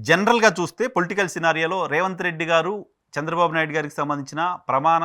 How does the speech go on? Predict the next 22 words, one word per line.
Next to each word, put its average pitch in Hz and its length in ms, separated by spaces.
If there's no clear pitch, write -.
స్వీకార 147 380
కార్యక్రమానికి 131 760
వెళ్ళకపోవచ్చు 160 1080
అనే 139 120
సమాచారం 127 460
అందుతోంది. 127 320
ఎందుకంటే 151 280
ఎన్డీఏకి 156 300
సంబంధించిన 160 300
ముఖ్య 143 200
నేతలంతా 156 320
అక్కడ 147 160
ఉండబోతున్నారు. 151 460
ఎన్డీఏ 165 280
నుంచి 165 180
అక్కడ 156 180
ఆయన 147 160
ముఖ్యమంత్రిగా 151 440
ప్రమాణ 143 220
స్వీకారం 147 320
చేయబోతున్నారు. 151 440
కాబట్టి 170 260